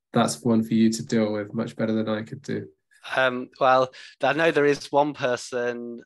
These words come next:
Speaker 2: um, in the meeting from Argentina, so, um, I'll answer the question, but also I am not <laughs> an expert on Argentina. Um, so Argentina had a big debt crisis in the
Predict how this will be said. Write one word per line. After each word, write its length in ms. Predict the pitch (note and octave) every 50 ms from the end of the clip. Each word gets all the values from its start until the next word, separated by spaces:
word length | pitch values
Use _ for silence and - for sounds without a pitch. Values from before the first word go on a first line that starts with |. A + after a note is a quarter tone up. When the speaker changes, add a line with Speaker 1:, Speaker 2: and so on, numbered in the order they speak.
| _ -
Speaker 2:
um, 280 | A#2+ A#2 A#2 A#2 A#2
in 160 | - C#3 B2+ B2
the 80 | A#2+
meeting 400 | A#2+ B2 B2 A#2 - - A2+ A2
from 240 | G2+ - A#2+ A2+ A2+
Argentina, 760 | A2 A2 A2+ - - G#2+ G#2 - B2 A2 G#2+ G2+ G2 G2+ G#2
so, 680 | - - - - A#2+ A2 A2 A2 A2+ A2 A2+ A2+ A#2 A#2+ - -
um, 360 | B2 A2 A2 A2 G#2+ G#2+ G#2 - - _ - - - - - _ _ _ _ - -
I'll 380 | - B2+ B2 A#2 A#2+ B2 - - _ _ _ _ -
answer 380 | - D3+ F3 E3 D3+ - -
the 80 | D#3+ C#3+
question, 680 | - - E3+ D3 - - - - B2+ A2 A2 A2 G#2+ G2+ -
but 240 | B2 A#2 A2+ - - _ -
also 480 | B2 A#2 A#2 A2 - - A2 G#2 G#2 - -
I 140 | A2+ A2 A2
am 120 | G#2+ G#2+
not 200 | A2 G#2+ G#2 - _ _
<laughs> 80 | -
an 80 | - B2 -
expert 360 | F3+ D#3 - - - - A2
on 120 | G2 G#2+ A2+
Argentina. 640 | G#2+ G#2+ A2 - G#2+ G#2+ - - G2+ G2 F#2+ F#2 - - - - - - - -
Um, 560 | - - D#3 D#3+ E3 D#3+ E3 E3 E3 D#3+ D#3 D3+ - - - _ _ _ _ _ _ _ _ _ -
so 100 | - D#3+
Argentina 760 | C3+ D#3 E3+ F#3+ G3 - F#3 F3 D#3 - E3+ E3+ D#3+ D#3 D3
had 480 | - - - C#3 C3+ C#3 C3+ C3 B2+ - - - -
a 80 | C3 A#2
big 280 | A2 - E3 - -
debt 220 | - D3 C3+ - -
crisis 1000 | - - - A#2 A2+ A2+ G#2+ - - A#2+ A2+ A2 G#2 - - - - - - - - -
in 140 | C#3 A#2+ A#2
the 360 | A#2 A#2 A2+ A2+ A2+ A2+ A2